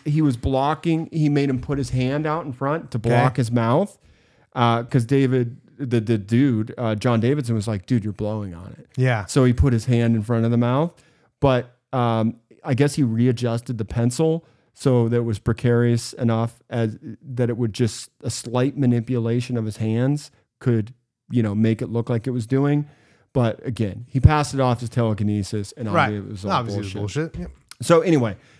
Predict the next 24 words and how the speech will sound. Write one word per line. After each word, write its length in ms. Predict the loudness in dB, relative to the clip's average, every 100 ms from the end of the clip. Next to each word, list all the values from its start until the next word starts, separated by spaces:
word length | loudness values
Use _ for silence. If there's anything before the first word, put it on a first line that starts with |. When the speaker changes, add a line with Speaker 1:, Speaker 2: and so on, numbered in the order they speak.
| _ _ -8
Speaker 1:
um, 520 | 0 2 4 2 -2 -8 _ _ _ _ -20 -20 _ _ -4
uh, 300 | 0 2 0
following 720 | 2 4 6 4 2 -8 -16 _
this 240 | 0 0 2
nationally 520 | 0 0 -2 -2 -2
televised 500 | 0 0 0 -2 -2
demonstration 920 | 0 0 0 -2 -4 -4 -6 -6 -8 -10 _ _ -6
of 480 | 0 2 0 -2 -14 _ -10
That's 340 | -4 -4 -2
Incredible, 720 | -4 -2 -2 0 0 -2 -6 _ _ _ _ -2
uh, 200 | 0 2
he 180 | 2 4
was 220 | 2 0
unable 380 | 2 2 2 0
to 120 | -4
prove 380 | -2 0 0 -2
the 100 | -4
supernatural 1080 | -2 -4 -4 -4 -6 -10 -10 -8 -8 -10 -10
abilities 560 | -10 -6 -6 -6 -8 -10
that 140 | -10
he 60 | -10
claimed, 480 | -10 -12 -12 -14 -12 -6
and 200 | -4 -4
then 220 | -6